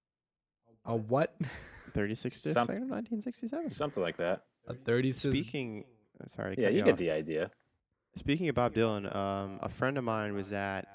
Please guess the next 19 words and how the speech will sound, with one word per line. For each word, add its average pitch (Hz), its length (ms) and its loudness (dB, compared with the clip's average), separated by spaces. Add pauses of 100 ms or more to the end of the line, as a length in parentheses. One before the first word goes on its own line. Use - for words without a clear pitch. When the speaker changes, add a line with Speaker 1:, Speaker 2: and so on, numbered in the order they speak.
Speaker 2:
um, 92 400 -6
Desert 113 320 2
Trip 92 280 -4 (340)
over 98 260 -2
the 95 80 0
weekend, 92 500 -2
which 95 200 -4
was 95 540 -2 (160)
a 95 500 0
festival 107 560 2
that 104 160 0
was, 98 440 0 (240)
I 110 80 -2
guess, 101 200 0
the 101 60 -6
same 104 200 0
place 101 180 2
Coachella 104 500 0
is. 95 320 -4